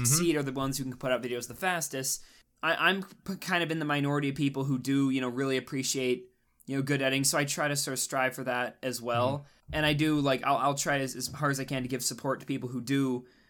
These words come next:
Speaker 1: who also put in a lot of editing, because I know that it's more difficult to go that route than it is to just go the lazy route, you know?
Speaker 2: Yeah, I totally get that, 'cause it's like, yeah.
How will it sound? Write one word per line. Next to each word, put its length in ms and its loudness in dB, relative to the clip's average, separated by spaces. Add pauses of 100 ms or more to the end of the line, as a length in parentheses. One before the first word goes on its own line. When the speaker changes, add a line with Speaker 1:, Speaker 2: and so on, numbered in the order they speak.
(320)
Speaker 1:
who 240 -2
also 380 2
put 180 -2
in 400 -4
a 100 -6
lot 200 0
of 100 -4
editing, 360 -4
because 240 -4
I 80 2
know 200 2
that 140 0
it's 280 0 (200)
more 240 2
difficult 640 -2
to 80 -4
go 240 0
that 300 0
route 240 -4
than 140 -6
it 80 -6
is 160 -6
to 100 -10
just 180 -10
go 140 -6
the 100 -10
lazy 320 -2
route, 240 -8
you 60 -4
know? 240 -6 (260)
Speaker 2:
Yeah, 220 8
I 80 8
totally 320 4
get 220 -2
that, 260 0
'cause 160 -6
it's 180 -4
like, 220 -4
yeah. 240 -4